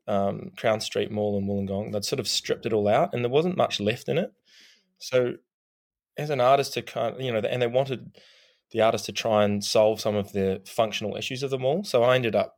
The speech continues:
that's sort of why I ended up working into this kind of semi-sculptural format where I was bringing these sandstone boulders and these trees laid on their sides as seats to kind of break up this, like, really open space.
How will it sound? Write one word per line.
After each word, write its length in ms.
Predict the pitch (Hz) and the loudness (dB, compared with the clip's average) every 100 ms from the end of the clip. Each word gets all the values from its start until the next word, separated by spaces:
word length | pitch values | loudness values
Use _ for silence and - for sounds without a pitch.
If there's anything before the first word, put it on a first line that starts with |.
| _ | _
that's 220 | 123 123 - | -2 -2 -2
sort 120 | 107 | -6
of 120 | 101 _ _ _ _ | -8 _ _ _ _
why 120 | 110 | 0
I 40 | 107 | 2
ended 140 | 104 | 2
up 120 | 101 92 | -2 -2
working 300 | 107 101 98 | -2 -2 -4
into 120 | 98 | -6
this 180 | 92 - | -6 -6
kind 140 | 98 | -4
of 80 | 95 - | -6 -8
semi-sculptural 920 | - - 107 95 - 107 - - 101 101 _ _ _ | -2 2 2 2 4 2 2 -2 -2 -4 _ _ _
format 280 | - 101 98 | -6 -4 -2
where 80 | 101 | -2
I 20 | |
was 80 | 101 | -4
bringing 300 | - 104 95 | -4 -2 -2
these 160 | 95 - | -2 -2
sandstone 560 | 104 92 - 98 95 | 0 0 -2 -4 -2
boulders 480 | - 127 123 113 104 | 4 4 4 2 0
and 100 | 98 | -2
these 240 | 95 98 - _ _ _ _ | -4 -8 -14 _ _ _ _
trees 400 | - - 107 104 | -4 2 2 4
laid 180 | 107 101 | 4 6
on 100 | 98 | 4
their 100 | 95 | 2
sides 480 | - 101 95 98 95 | 0 2 2 2 -2
as 140 | 90 | -2
seats 500 | - 117 - - - _ _ _ _ | -2 -2 -4 -6 -8 _ _ _ _
to 100 | 104 | -12
kind 200 | - 101 | -6 -6
of 140 | 95 | -4
break 300 | - 107 101 | 2 2 2
up 160 | 104 - | -2 -2
this, 180 | 107 - | -6 -6
like, 120 | 104 | -8
really 260 | 107 104 101 | -6 -4 -2
open 260 | 98 - 101 | -4 -6 -12
space. 500 | - 98 151 - | -4 -4 -4 -8